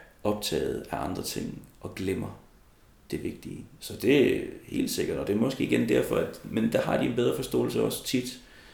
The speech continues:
på den sydlige halvkugle. Øh, jeg har en bedre forståelse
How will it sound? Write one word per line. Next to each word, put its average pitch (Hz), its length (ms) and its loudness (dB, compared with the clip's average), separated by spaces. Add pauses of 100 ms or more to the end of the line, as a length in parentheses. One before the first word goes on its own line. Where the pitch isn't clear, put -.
(500)
på - 80 -6
den 107 120 -4
sydlige 117 320 0
halvkugle. - 460 -4 (340)
Øh, 78 60 -8 (920)
jeg 104 80 -6
har 104 60 -2
en 104 80 -4
bedre 113 200 2
forståelse - 480 -2